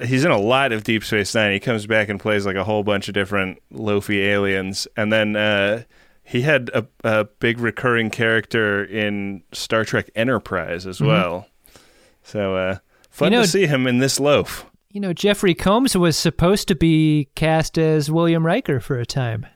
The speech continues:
Speaker 2: and then who,
Speaker 1: Really?
Speaker 2: he was replaced by John Frakes, the director of this episode. So
Speaker 1: No love lost between those two.
Speaker 2: Yeah.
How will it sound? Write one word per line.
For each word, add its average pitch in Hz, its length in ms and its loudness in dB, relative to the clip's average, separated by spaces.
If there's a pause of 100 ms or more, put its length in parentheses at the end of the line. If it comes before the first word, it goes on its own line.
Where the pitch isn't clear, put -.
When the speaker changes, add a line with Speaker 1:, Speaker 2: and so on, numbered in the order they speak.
(120)
Speaker 2:
and 131 160 -2
then 139 140 0
who, 139 140 0
Speaker 1:
Really? 247 320 4
Speaker 2:
he 165 40 2
was 170 140 0
replaced 175 460 0
by 180 160 2
John 180 320 0
Frakes, 233 500 -2 (560)
the 220 80 -4
director 214 480 0
of 196 120 2
this 220 180 0
episode. 139 600 -2
So 156 380 2 (380)
Speaker 1:
No 120 160 2
love 220 300 2
lost 180 300 4
between 190 320 2
those 214 300 2
two. 101 360 0 (340)
Speaker 2:
Yeah. 160 460 -4